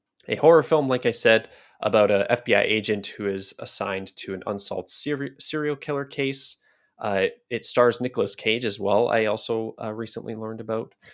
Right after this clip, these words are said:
So there's just a lot of parts in motion here that are, uh, making this to shape up to be a potential, like, fantastic release for the year.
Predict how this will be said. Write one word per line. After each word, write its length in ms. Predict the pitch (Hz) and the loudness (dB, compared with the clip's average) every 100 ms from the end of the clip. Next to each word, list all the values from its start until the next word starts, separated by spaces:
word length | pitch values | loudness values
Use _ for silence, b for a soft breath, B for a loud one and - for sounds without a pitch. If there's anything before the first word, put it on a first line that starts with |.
| B | B
So 280 | - 107 104 | -2 0 2
there's 260 | 110 113 - | 2 0 0
just 200 | 131 - | -2 -2
a 100 | 113 | -4
lot 320 | 98 107 110 | 0 4 4
of 140 | 104 - | 2 0
parts 560 | 110 101 - - - _ _ | 0 2 0 -4 -6 _ _
in 160 | 117 101 | -6 -2
motion 340 | 95 95 98 | -2 -4 -8
here 300 | 98 95 98 92 | -6 -4 -4 -2
that 240 | 92 - _ | -4 -4 _
are, 400 | 110 98 95 90 - _ _ _ - | -4 -2 -2 -4 -10 _ _ _ -4
uh, 220 | 98 90 | -2 -2
making 480 | 98 107 101 104 95 | -2 -2 -2 -6 0
this 460 | 95 95 - - - | 0 0 -4 -8 -8
to 280 | - 101 92 | -6 -6 -6
shape 380 | - - 104 98 | -2 0 2 0
up 180 | 95 - | -2 -4
to 120 | 117 | -10
be 420 | - 98 95 92 - | -10 -10 -8 -8 -6
a 100 | 101 | -8
potential, 720 | - - 107 - 107 95 92 _ _ _ _ 107 | -8 -8 -8 -4 -2 -2 -6 _ _ _ _ -10
like, 320 | 98 85 _ _ - | -8 -8 _ _ 2
fantastic 800 | 110 95 95 110 98 - - - | 4 4 0 0 0 -2 -8 -12
release 380 | 90 92 - | -10 -8 -8
for 120 | - 92 | -6 -6
the 120 | 90 | -6
year. 300 | 90 87 | -6 -8